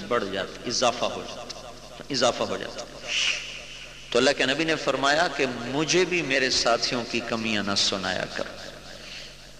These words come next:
کہ میں نہیں چاہتا میرے دل میں کسی کی کمی آ جائے۔ تو ہم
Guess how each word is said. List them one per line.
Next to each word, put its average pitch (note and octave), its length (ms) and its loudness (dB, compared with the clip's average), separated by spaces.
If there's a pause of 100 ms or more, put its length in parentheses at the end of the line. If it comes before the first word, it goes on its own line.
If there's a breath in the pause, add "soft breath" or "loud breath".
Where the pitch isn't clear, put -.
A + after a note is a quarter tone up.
(460)
کہ A#2 80 -2
میں D3 180 4
نہیں F3+ 140 2
چاہتا D#3+ 380 6
میرے C#3 180 4
دل C3+ 220 2
میں B2+ 200 -2
کسی B2+ 220 0
کی - 140 -6
کمی G#2 340 -2
آ F#2 80 -2
جائے۔ - 240 -6 (2500)
تو A2+ 280 0
ہم C#3 180 0